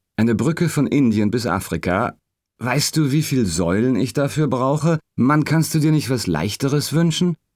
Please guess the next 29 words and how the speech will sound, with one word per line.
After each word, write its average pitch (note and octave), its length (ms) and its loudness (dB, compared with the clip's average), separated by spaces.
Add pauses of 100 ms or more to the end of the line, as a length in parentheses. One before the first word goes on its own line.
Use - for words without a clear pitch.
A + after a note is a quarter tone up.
(1200)
Der E2 100 -2
Inder F#2 240 2
überlegte F2+ 540 0
wieder, G#2 280 0 (440)
dann D3 240 0
fiel D#3 160 0
ihm B2+ 80 2
etwas F2+ 320 -2
ein. C2+ 300 -4 (1080)
„In C3 220 2
meiner D#3 380 4
Religion“, A#2+ 760 2
sagte D#2 400 -4
er, A2 320 0 (500)
„gibt D#3 300 0
es C#3 160 -2
ja C3 160 2
nicht D3 340 0
nur B2 360 2
unendlich C3 680 0
viele A#2 360 0
Wege B2+ 280 0
zu F#2+ 240 -4
Gott, B2+ 380 -2 (260)
sondern G2 460 0
auch F2+ 400 -2
unendlich G#2 600 -2
viele A2 280 0
Götter. A#2+ 400 0